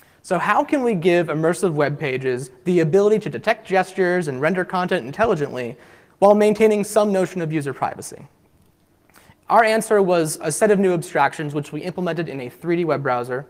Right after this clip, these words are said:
like I said, called Surround Web. And these abstractions are a core contribution of this work. But before we designed those, we had to answer a related question. What are users' privacy attitudes anyway in this type of environment?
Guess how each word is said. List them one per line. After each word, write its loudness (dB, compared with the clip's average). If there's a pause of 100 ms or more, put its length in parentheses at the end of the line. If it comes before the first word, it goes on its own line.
like -8
I -6
said, -6
called -4
Surround -4
Web. -8 (420)
And 0
these 2
abstractions -2
are 0
a -4
core -2
contribution -6
of -8
this -14
work. -6 (500)
But 0
before 4
we 0
designed 0
those, 0
we -2
had 2
to -4
answer -4
a -2
related -2
question. -8 (240)
What 4
are 2
users' -2
privacy -2
attitudes -6
anyway -2
in -6
this -8
type -6
of -8
environment? -6